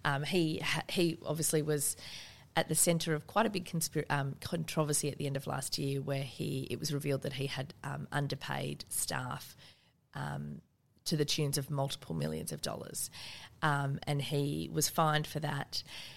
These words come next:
But what is interesting is that it's been reported that one of the reasons that all of the restaurants, um, in his empire, basically except for one chain of frozen yogurt sh-, stores, um,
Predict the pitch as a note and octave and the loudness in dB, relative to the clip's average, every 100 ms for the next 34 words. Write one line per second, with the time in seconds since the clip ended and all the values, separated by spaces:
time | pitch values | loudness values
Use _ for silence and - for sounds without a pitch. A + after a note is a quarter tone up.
0 | - - F3+ G#3+ B3 A3 F#3+ - E3+ - | -6 -4 4 6 6 4 2 2 0 0
1 | D3 D3 C#3 - D3 - - - - _ | 0 0 0 -2 -4 0 0 0 -8 _
2 | _ - - - D#3+ - E3+ E3 D#3+ E3 | _ -6 -2 2 2 4 4 2 2 2
3 | D3+ D3+ D3+ - D#3 D3+ D3 C#3+ C#3+ D#3 | 2 0 -4 -2 2 2 2 2 2 0
4 | D3 D3+ - D#3 D3 C#3+ C#3 - - C#2 | -2 0 4 4 4 2 0 0 -2 -2
5 | - - - - _ - D2 D2+ C#3 C#3 | -2 0 0 -4 _ -10 -6 -2 -2 0
6 | D3 C#3+ D3 D3 D2 - C#3+ - - - | 0 2 2 0 -2 0 2 0 0 -4
7 | - - D#3 D3+ D3 D#3 - D3+ D#3+ D#3 | -2 -2 0 0 0 0 -2 0 -4 -4
8 | D#3 D#3 D#2 D#2+ - - - - - - | -4 -2 -2 -4 -6 -4 -2 -2 -4 -4
9 | - - - - - - _ _ - D3+ | -2 -2 -4 -6 -16 -18 _ _ -4 -2
10 | D#3 | -2